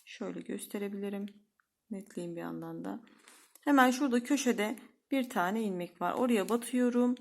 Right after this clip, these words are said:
Otuz. Yine devam ediyorum buradan yukarıya çıkarken. Otuz, otuz bir, otuz iki, otuz üç,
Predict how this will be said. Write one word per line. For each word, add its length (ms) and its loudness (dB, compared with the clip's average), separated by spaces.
Otuz. 540 -2
Yine 640 4
devam 360 8
ediyorum 320 0
buradan 240 0
yukarıya 380 -6
çıkarken. 520 -8
Otuz, 500 -6
otuz 420 -2
bir, 420 0
otuz 360 -4
iki, 420 2
otuz 380 -2
üç, 380 0